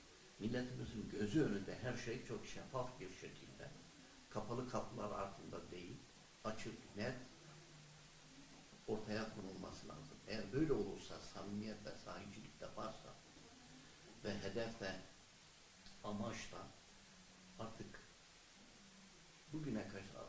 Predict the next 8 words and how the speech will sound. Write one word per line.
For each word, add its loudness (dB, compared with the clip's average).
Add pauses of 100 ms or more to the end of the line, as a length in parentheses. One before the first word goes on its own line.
(120)
yaşanılan 4
acıların 2 (600)
bir -2
ortada 2
kaldıralım 2 (140)
deniliyorsa 6 (800)
o 0
zaman, 0